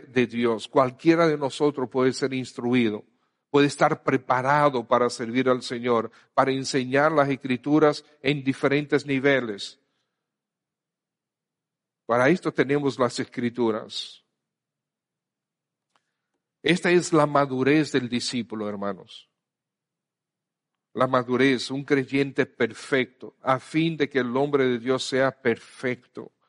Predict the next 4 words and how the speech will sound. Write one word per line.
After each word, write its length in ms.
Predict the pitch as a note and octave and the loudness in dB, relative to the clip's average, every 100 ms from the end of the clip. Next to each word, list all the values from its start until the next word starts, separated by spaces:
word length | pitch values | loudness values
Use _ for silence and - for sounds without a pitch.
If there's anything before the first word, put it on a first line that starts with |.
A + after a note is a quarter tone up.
| _ _ _ | _ _ _
maduro, 920 | A2 B2 A#2 A#2 C3+ D#3 D3 B2+ A2+ - _ _ | -4 2 2 2 2 4 6 4 0 -4 _ _
instruido, 1080 | D3+ D#3 C#3 - C3+ C3 C#3 E3+ D#3 B2 A2 _ _ _ | -2 0 -2 -6 -4 0 2 4 4 2 0 _ _ _
preparado, 1000 | D3+ D3 C3+ C3 C#3+ D#3 D3+ B2+ A2+ - _ _ | 0 2 0 2 2 4 4 2 -2 -4 _ _
equipado, 1200 | D#3 D3+ D#3+ C#3 - D3+ D#3+ D#3 C3 B2+ G#2+ - | 0 0 -2 -2 0 2 4 4 2 0 -2 -6